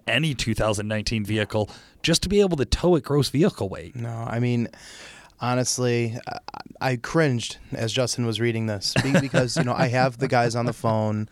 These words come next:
Speaker 2: end users, you know, when I go out to dinner, you know, go out for a drink with a couple buddies, I'll have people come up to me, you know,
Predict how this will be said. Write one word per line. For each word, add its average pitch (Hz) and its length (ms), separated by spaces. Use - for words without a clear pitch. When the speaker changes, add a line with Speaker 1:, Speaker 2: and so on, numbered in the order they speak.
Speaker 2:
end 120 240
users, 113 640
you 117 60
know, 110 100
when 113 100
I 120 100
go 117 160
out 117 160
to 120 80
dinner, 117 580
you 117 60
know, 113 100
go 117 100
out 117 120
for 120 100
a 117 60
drink 117 180
with 113 80
a 117 60
couple 113 220
buddies, 117 380
I'll 110 120
have 110 160
people 110 200
come 110 180
up 107 160
to - 80
me, 113 160
you 113 60
know, 113 280